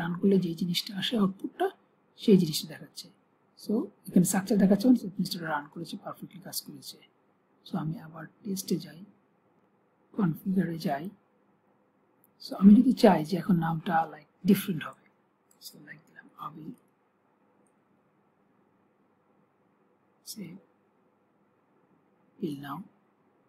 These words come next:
নাম্বারটা ক্লিক করি। So, দেখেন,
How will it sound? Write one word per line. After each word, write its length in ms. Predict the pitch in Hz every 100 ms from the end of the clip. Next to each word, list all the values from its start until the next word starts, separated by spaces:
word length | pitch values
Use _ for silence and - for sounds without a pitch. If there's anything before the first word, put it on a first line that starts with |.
| _ _ _ _ _ _ _ _ _ _ _ _ _ _ _ _ _ _ _ _ _ _ _ _ _ _ _ _ _ _ - - _
নাম্বারটা 360 | 156 147 - 190 254 -
ক্লিক 220 | - 190 -
করি। 180 | 175 214 - _ _ _ _ _ _ _ _ _ _ _ _ _ -
So, 60 | 202
দেখেন, 260 | 180 214